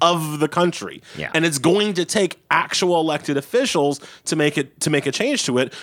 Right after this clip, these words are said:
Speaker 1: which means it's going to take actual, like, voters to demand that their elected officials make the change to it. And I kind of don't know why that is, why, why there isn't that,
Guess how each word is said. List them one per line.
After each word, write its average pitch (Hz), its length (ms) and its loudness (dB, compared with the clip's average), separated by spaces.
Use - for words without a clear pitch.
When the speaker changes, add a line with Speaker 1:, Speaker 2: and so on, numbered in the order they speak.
Speaker 1:
which 175 160 -2
means 214 180 -2
it's 175 80 -6
going 196 300 0
to 196 80 -4
take 202 400 0
actual, 196 580 2
like, 170 300 0
voters 147 760 2
to 165 100 -6
demand 185 560 0
that 180 140 -2
their 131 140 2
elected 110 340 0
officials 98 460 -6
make 101 160 -10
the 101 80 -12
change 85 320 -12
to 90 120 -14
it. - 140 -18
And 196 100 2
I 233 100 2
kind 302 380 -2
of 349 80 0
don't 247 200 0
know 202 120 2
why 180 220 2
that 175 180 2
is, 285 240 2
why, 175 220 2
why 156 260 0
there 170 140 2
isn't 294 240 -2
that, 139 220 2